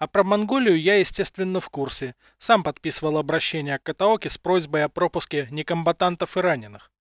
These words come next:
Через пару часов надо быть в порту встречать и раненых проводить. Кстати, Вера твоя на борту. Я подумал, что так тебе будет спокойнее.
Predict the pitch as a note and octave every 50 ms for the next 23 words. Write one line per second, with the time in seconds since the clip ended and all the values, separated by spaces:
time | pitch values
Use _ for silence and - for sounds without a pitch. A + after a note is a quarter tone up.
0 | _ _ _ _ - _ _ _ - F3+ E3+ F3 - - - F#3+ F3+ E3+ - -
1 | E3+ - - G#3 F#3 - E3 E3 D3+ D#3 D3 C#3+ E3 - - - - E3 E3 -
2 | - D#3+ A#2+ - - - C#3 C3+ - E3+ C3 - _ _ _ _ _ _ - F#3
3 | F3 C#3 B2+ B2 B2+ B2+ B2+ B2+ - - C#3+ C#3 C3+ C3 B2 C3 B2 - _ _
4 | _ _ _ _ _ _ _ - - - F3+ - - E3 E3 C3+ C#3+ C#3 E3+ A3+
5 | A#3+ G#3 - - C3 C3 B2+ B2 B2+ D3 E3 D#3 D#3+ D#3+ - - - - - _
6 | _ _ _ - E3+ F#3+ D3+ - D3+ C#3 C#3 C#3 C3+ B2+ - - - D3 - C3
7 | - - - C3+ C3+ B2+ B2+ C3 B2 - - - C3+ - - B2 A2 G#2 G#2+ G#2+
8 | G#2+ -